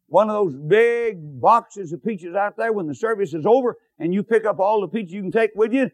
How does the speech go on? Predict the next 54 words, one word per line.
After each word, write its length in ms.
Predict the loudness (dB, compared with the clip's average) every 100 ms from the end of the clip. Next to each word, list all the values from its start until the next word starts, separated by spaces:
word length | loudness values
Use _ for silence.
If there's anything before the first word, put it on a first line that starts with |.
| _ -4
and 120 | -2
if 60 |
we 60 | 0
run 180 | 0 -2
out, 140 | 0
we'll 100 | 0
go 140 | 0 2
get 200 | 0 -2
some 180 | -2
more. 300 | 4 4 4 -2 _ _ _
But 160 | -2 0
listen, 360 | 0 -2 -12 _ _ _ _
there's 240 | 0 0 0
some 160 | -4
work 260 | -2 -4 -6
connected 440 | -8 -6 -6 -8
with 200 | -6 -8
it. 80 | -12 -16 _ _ _ _ _ _ _ _ 2
My 180 | 2
men 320 | 4 0 -4 -4
worked 220 | -4 -4
most 280 | -8 -10 -12
of 100 | -8
the 100 | -4
night. 260 | -4 0
The 80 | 2
women 340 | 2 2 -2
worked 240 | -4 -4 -4
most 260 | -6 -6
of 120 | -12 -8
the 80 |
night 220 | -6 -4 0
last 280 | -2 -2
night. 220 | -8 -10 -12 _ _ _ _ _ _ _ _ _ _ _ _ _ _
Doing 220 | 6 8
what? 240 | 6 2 -2 _ _
They 120 | -4 0
put 180 | 0
an 100 | 0
air 160 | -2 -6
conditioner, 640 | -4 0 0 0 -6 -8 -10 _ _ _
took 140 | -2 0
'em 120 | -2
on 140 | -2
out 200 | 0 0
of 120 | -2
a 60 | -4
trailer 240 | -2 -4
and 80 | -4
put 140 | -4 -4
it 80 |
in 120 | -6 -6
my 80 |
garage 480 | -4 -2 0 -2 -4